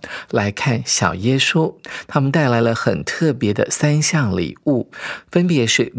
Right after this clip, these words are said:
gold 啊，黄金，再来还有一样东西呢，就是下面这个东西。这个东西呢，甚至在当时呢，比黄金更加的宝贵哦，它有点难念，它可以念成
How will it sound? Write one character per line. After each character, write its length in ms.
gold 500
啊， 180
黄 340
金， 380
再 140
来 180
还 140
有 100
一 40
样 180
东 180
西 280
呢， 280
就 100
是 140
下 220
面 120
这 120
个 80
东 200
西。 320
这 80
个 60
东 120
西 180
呢， 180
甚 200
至 140
在 220
当 280
时 280
呢， 140
比 220
黄 320
金 300
更 280
加 220
的 100
宝 220
贵 380
哦， 120
它 80
有 100
点 360
难 360
念， 280
它 80
可 80
以 60
念 200
成 340